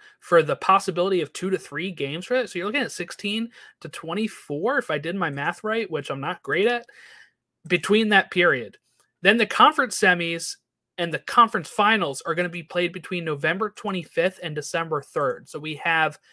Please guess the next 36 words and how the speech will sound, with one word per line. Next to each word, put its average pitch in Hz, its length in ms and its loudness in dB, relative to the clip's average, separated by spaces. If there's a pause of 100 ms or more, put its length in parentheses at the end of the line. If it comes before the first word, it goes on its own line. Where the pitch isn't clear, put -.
(340)
a 160 80 -4
two-week 220 720 -4 (100)
break 160 400 -2 (280)
in 156 80 -4
November. 143 440 -2
I'm 131 120 -6
assuming 214 420 0
that's 185 240 -2
the - 80 -8
November 160 480 0
fifa 147 400 -6
window, 131 460 -10 (580)
uh, 127 260 -8
is, 139 300 -8
is 143 180 -8
my 127 200 -4
thoughts - 440 -8 (360)
there. 196 380 6 (460)
And 165 200 -2
then, 180 380 4
uh, 160 320 2
the 156 120 0
final 170 520 4
is 151 200 -4
played 156 300 0
on 147 180 0
December 139 720 -4 (340)
ninth. 120 560 -6 (2500)
What 208 160 4
are 233 40 -2
your 214 160 6
thoughts, 151 400 0
Logan, 143 440 0
on 143 320 -4
the 139 100 -8
format, 240 600 0